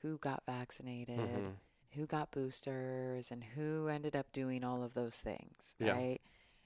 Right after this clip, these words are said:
Speaker 1: And again, I'm not judging, but I'm always judging, <laughs> right?
Speaker 2: Right.
Speaker 1: So it's just, like,
Speaker 2: Human nature.
Speaker 1: interesting to see. There's some people that I never thought that they would,
Speaker 2: Mm-hmm.
Speaker 1: and they did it.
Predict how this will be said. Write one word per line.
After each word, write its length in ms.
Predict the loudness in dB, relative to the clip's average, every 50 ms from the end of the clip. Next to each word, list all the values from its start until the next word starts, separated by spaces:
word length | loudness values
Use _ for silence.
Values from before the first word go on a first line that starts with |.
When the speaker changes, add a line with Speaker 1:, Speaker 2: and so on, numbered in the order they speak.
| _ _
Speaker 1:
And 120 | -2 0 0
again, 300 | 2 2 0 0 -2 -6 -12 -20 _ _ -6
I'm 380 | -2 0 2 4 2 2 4
not 260 | 4 4 4 4 2
judging, 540 | 4 6 6 6 6 6 2 2 0 0 0
but 140 | 2 4 4
I'm 180 | 4 4 6 6
always 400 | 6 8 8 8 6 6 4 2
judging, 580 | 4 6 6 6 6 4 0 -2 -2 -6 -10 -14 _
<laughs> 100 | _ 6
right? 440 | 8 8 10 10 10 10 8 6 6 2 4 12
Speaker 2:
Right. 340 | 12 12 12 12 12 10 6 10
Speaker 1:
So 180 | 12 12 12 12
it's 180 | 12 12 10
just, 220 | 8 6 4 6 6
like, 140 | 6 6 8
Speaker 2:
Human 220 | 10 10 10 12
nature. 320 | 10 10 8 8 4 4 6
Speaker 1:
interesting 680 | 8 8 8 6 4 4 4 6 6 6 4 2 2 2
to 120 | 2 4 6
see. 920 | 6 6 6 6 6 4 4 6 6 4 4 4 4 2 2 0 -2 -6 -12 _ _ _ _ _ _ _
There's 180 | 2 4 6 6
some 160 | 6 4 4
people 340 | 2 0 0 2 4 4 4
that 180 | 4 2 2 0 0
I 440 | 2 2 2 2 2 0 0 -2 -6 -12 -18 _ _ _ _ _ _ -20 -18 -12
never 420 | -2 2 2 2 2 0 -4 -10 -10
thought 240 | -10 -10 -10 -10 -8 _
that 140 | -6 -6 -4
they 140 | -4 -4 -4
would, 160 | -2 -2 -2 -2
Speaker 2:
Mm-hmm. 60 | -4 -6 -8 -12 -20 -20 -12 -6
Speaker 1:
and 300 | -4 -4 -4 -4 -6 -10 -12 -16 _ -4
they 120 | -2 0
did 160 | 0 0 0
it. 220 | 0 -2 -2 -4